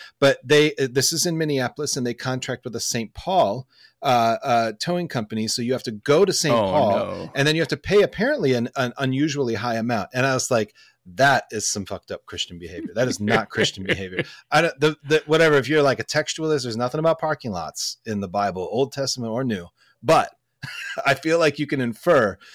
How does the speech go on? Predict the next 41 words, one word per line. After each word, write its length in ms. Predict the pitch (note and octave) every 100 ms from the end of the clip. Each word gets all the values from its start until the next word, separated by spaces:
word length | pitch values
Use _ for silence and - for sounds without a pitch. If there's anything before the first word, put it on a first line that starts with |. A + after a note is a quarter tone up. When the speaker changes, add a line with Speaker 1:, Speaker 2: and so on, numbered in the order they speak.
| - -
Speaker 1:
that 120 | B2+
you 80 | B2+
should 160 | B2 A#2
find 340 | - C3+ C#3
a 60 | C3
way 240 | B2 A#2+
to 100 | G#2
just 300 | G2 G#2+ - -
allow 340 | B2 A#2+ A#2+ A2+
people 380 | - G2+ G2
to 340 | - G2 F2+ - _
park 320 | - G#2+ A2+
or 80 | G#2
at 60 | F2
least 200 | G2+ -
make 180 | F#2+ G2
a 40 |
mistake, 400 | F2 - F2 - _ _
right? 260 | G#2+ G2 G#2 - B3
<laughs> 1000 | - C#4+ - - - _ - _ -
Speaker 2:
We, 280 | A2+ A#2+ C3
uh, 300 | C3 B2 A#2+ F2 - _ _ _ _
there 160 | A#2+ C#3
was 200 | D3+ E3
a 80 |
night 280 | D3+ C#3 C3+
in 80 | C3
Minneapolis. 1040 | B2+ B2 A#2 G#2+ G#2 G#2+ G#2 G2 - - _ _ _ _ _ _ _ _
Uh, 280 | A#2 A2 G#2 G#2
we 160 | A#2
were 160 | A#2 A2+
at 120 | A#2+
our 120 | G#2+
practice 560 | - - A2+ A2 A2 G#2
space, 600 | - A2+ G#2+ G2+ - - A#2+
and 340 | G#2+ G#2+ G#2 _ _ _
our 120 | A2 A2+
drummer 400 | A2 A2 A2 G#2+
Clay's 480 | - G#2+ G#2+ G#2+
car 460 | - - A2+ G#2+ G#2
got 260 | F#2+ G2